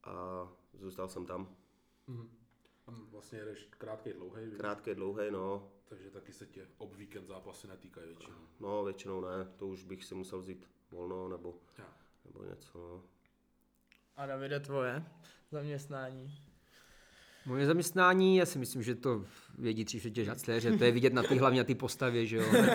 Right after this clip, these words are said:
Speaker 4: té robustní, pupkatý, že jo, umaštěný. Ne, já jsem teďka vážně, eh, jsem vyučený kuchař.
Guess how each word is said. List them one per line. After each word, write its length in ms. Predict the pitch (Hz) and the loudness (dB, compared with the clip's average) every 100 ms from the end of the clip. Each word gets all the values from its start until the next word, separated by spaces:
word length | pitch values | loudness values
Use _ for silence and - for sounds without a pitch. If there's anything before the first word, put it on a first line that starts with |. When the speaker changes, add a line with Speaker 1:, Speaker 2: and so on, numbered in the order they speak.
| - | 8
Speaker 4:
té 220 | - - - | 6 4 4
robustní, 840 | 175 165 160 160 - 160 160 160 156 170 165 143 - - - - - 139 | 8 10 12 8 8 10 10 8 4 -4 -8 -10 -10 -14 -14 -6 -2 2
pupkatý, 760 | 170 - 185 170 170 165 160 | 0 6 8 10 8 8 8
že 80 | 151 | 10
jo, 200 | 160 160 | 12 12
umaštěný. 600 | 165 160 139 - 160 160 | 10 10 8 4 6 6
Ne, 160 | 143 139 | 6 8
já 120 | 151 | 6
jsem 540 | 151 156 135 110 98 87 - - - - | 6 4 4 0 -4 -8 -12 -14 -16 -10
teďka 440 | 110 - 113 101 87 - | -6 2 2 2 -4 -4
vážně, 560 | 113 113 120 135 131 127 117 110 110 | 4 4 4 2 2 -2 -6 -6 -6
eh, 40 | |
jsem 160 | - 127 | -4 -2
vyučený 380 | 139 160 135 101 | 0 2 0 0
kuchař. 520 | 131 185 208 - | 2 6 4 2